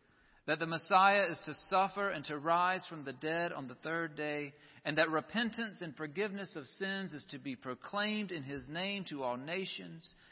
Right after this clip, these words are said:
beginning from Jerusalem. You are witnesses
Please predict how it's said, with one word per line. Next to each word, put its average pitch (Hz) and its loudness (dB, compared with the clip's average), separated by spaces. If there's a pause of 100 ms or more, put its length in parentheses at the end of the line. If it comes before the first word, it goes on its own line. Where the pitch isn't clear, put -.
(100)
beginning 170 -4
from 139 -4
Jerusalem. 147 -6 (800)
You 143 -2 (680)
are 135 0
witnesses 110 -8